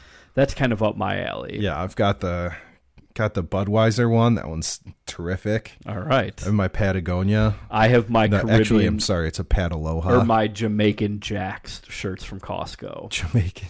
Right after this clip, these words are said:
Speaker 2: Jacks.
Speaker 1: J A X X.
Speaker 2: Wow.
Speaker 1: Yeah.
Speaker 2: That sounds like it could be a porn company.
Speaker 1: One more X, and it could be a porn actor.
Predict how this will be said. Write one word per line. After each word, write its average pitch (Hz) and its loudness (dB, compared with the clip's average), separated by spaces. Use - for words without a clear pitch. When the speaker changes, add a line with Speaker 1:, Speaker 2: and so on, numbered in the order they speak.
Speaker 2:
Jacks. - -16
Speaker 1:
J 113 4
A - -2
X 98 -2
X. - -8
Speaker 2:
Wow. 233 0
Speaker 1:
Yeah. 92 -4
Speaker 2:
That 196 0
sounds 208 2
like 214 4
it 208 -2
could 175 -2
be 180 2
a 156 4
porn 135 -2
company. 107 -2
Speaker 1:
One 143 6
more 147 8
X, 123 4
and 117 0
it 107 0
could 120 2
be 113 4
a 107 4
porn 110 0
actor. 101 -4